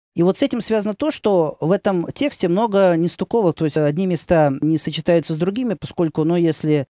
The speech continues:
э, всё это носит такой полуимпровизированный характер, там невозможно всё привести к некой ясности и цельности. И третий момент, который, э, здесь важен, где-то в районе восьмого — седьмого веков в Греции появляется мощнейшая культурная инновация. Это появление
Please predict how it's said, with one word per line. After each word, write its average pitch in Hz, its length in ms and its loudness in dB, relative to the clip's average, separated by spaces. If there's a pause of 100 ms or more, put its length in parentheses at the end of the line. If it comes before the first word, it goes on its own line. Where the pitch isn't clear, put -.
э, 139 120 -2
всё 170 200 0
это 156 160 -4
носит 156 240 -2
такой 160 200 -2
полуимпровизированный 165 840 2
характер, 196 400 0
там 156 160 0
невозможно 165 480 -2
всё 175 340 0 (260)
привести 156 340 0
к - 60 -12
некой 170 240 0
ясности 160 500 0
и - 20 -2
цельности. 123 640 -4 (720)
И 294 360 2 (140)
третий 269 320 -2
момент, 175 260 0
который, 151 560 0
э, 151 140 0
здесь 165 300 -2
важен, 202 560 -2
где-то 208 400 -2
в 170 60 -4
районе 196 360 0
восьмого — 180 400 0
седьмого 175 320 -4
веков 240 420 -2
в 139 200 -4
Греции 175 800 -2
появляется 165 580 -2
мощнейшая 160 560 -4
культурная 160 440 -2
инновация. 156 520 -2
Это 127 100 -8
появление 151 720 -2